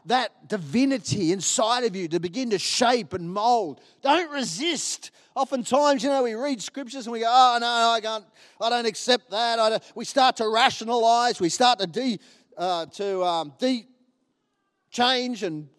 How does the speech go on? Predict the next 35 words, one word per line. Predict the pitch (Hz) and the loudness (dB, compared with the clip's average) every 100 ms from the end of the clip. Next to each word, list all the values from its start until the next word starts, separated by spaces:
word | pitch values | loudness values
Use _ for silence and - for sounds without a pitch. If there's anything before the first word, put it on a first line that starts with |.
| - - - | -20 -18 -16
<laughs> | 185 165 - - | -14 -16 -18 -8
and, | 196 233 214 | -2 0 4
uh, | 214 190 156 - - | 4 4 0 -8 -8
look | 190 285 269 | 2 4 2
at | 285 | -2
things, | - 262 262 254 - - - _ _ | 2 2 2 -2 -6 -10 -14 _ _
deconstruct | 254 269 220 196 - 247 262 - 254 | -4 -4 -4 -6 -4 2 2 2 4
it | 254 240 | 6 6
and, | 214 185 170 - _ - | 4 -2 -6 -12 _ -8
and, | 185 185 | -4 -2
uh, | 180 170 170 | -2 -2 -4
and | 185 202 | -8 -4
fit | 302 277 | -2 0
it | |
into | 262 254 - 233 | 0 0 2 6
our | 247 240 202 - - | 6 6 4 -2 -2
modern | 208 247 254 233 | 2 2 2 -6
context. | - 254 277 - 208 135 - - - _ _ _ _ _ _ _ _ - | -2 -2 -2 -2 -2 -2 -10 -14 -16 _ _ _ _ _ _ _ _ -6
But | 240 | -4
the | 247 | -4
scriptures | - - 311 277 233 | -6 -4 -4 -4 -4
are | 247 | -2
not | 254 240 | 0 2
of | 240 262 | 2 2
this | 247 - | -6 -6
world. | 196 170 180 | -2 -2 -2
They're | |
not | 247 285 | -2 -2
just | - 262 208 - - | -2 -6 -6 -10 -6
ancient | 220 240 - 226 165 | -4 -4 -8 -12 -10
manuscripts. | 190 214 240 240 - - 160 - | -8 -6 -6 -10 -10 -8 -8 -6
They're | 208 208 | 0 0
words | 180 214 247 277 - | 2 2 2 0 -4
from | 220 214 | -8 -6
God | 170 185 185 147 107 | -2 0 0 -2 -6